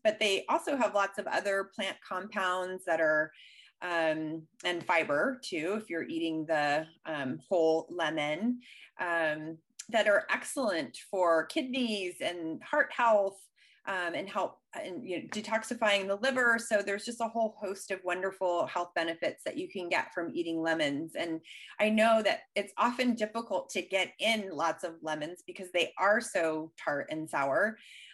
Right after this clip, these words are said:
Um, and this time of year, people are having a lot of lemonade because it's warm. Um, and that's a great way to get your lemon if you're,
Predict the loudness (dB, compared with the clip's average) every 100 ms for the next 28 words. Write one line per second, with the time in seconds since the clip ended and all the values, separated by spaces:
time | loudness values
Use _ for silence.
0 | -6 0 2 2 -2 -6 -4 -4 -4 -8
1 | -2 -2 -2 -2 0 0 -2 -8 -6 0
2 | 2 2 0 -6 -6 -4 -2 -2 -2 -2
3 | -2 -4 -4 -6 -4 -2 -2 -2 0 -2
4 | -4 -10 -12 -8 -8 -8 -10 -2 2 4
5 | 4 4 4 2 -12 -18 -4 -2 0 0
6 | 0 0 0 0 -4 0 0 2 0 0
7 | 2 0 0 -6 -2 -2 -2 -4 -8 -12
8 | -8 -6 -8